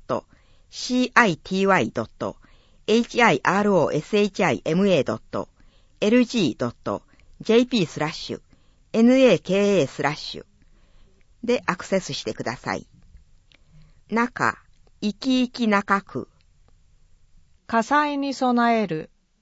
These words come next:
Speaker 2: 十一月九日月曜から十五日日曜の一週間。全国一斉に、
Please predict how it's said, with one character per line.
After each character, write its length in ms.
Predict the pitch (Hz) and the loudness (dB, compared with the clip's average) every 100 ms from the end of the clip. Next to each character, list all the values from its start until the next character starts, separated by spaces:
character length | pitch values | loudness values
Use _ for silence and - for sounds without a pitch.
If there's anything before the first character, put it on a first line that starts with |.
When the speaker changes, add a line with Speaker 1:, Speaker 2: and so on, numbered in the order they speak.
| _ _ _ _ _ _ _ - 185 | _ _ _ _ _ _ _ -20 -6
Speaker 2:
十 280 | 240 294 | -4 -2
一 260 | 302 277 285 | -4 -6 -2
月 260 | 269 262 - | -2 -2 -6
九 460 | 247 233 247 240 | -8 -4 -2 -2
日 300 | 233 220 208 _ - | -2 -2 -2 _ -8
月 320 | 202 202 277 | -6 -6 -2
曜 340 | 262 208 165 - | 0 0 -2 -6
か 140 | - 165 | -10 -4
ら 220 | 160 165 _ _ _ _ 202 | -4 -6 _ _ _ _ -12
十 280 | 226 294 277 | -6 -4 0
五 140 | 277 | 0
日 480 | 262 196 - 165 - _ | 0 -2 -6 -10 -10 _
日 360 | 180 185 - 247 | -6 -6 -4 -2
曜 280 | 190 147 - _ _ - | -2 -4 -8 _ _ -6
の 260 | 214 214 - | -2 -2 -4
一 120 | 196 | -8
週 340 | 175 - 262 220 | -6 -4 -2 -4
間。 320 | - 151 151 _ _ _ _ _ _ _ _ - | -6 -8 -12 _ _ _ _ _ _ _ _ -2
全 260 | 277 302 | -2 -2
国 420 | 269 226 - 180 | -4 -4 -4 -6
一 80 | 185 | -6
斉 300 | - 226 220 | -4 -2 0
に、 260 | 214 208 | -2 -4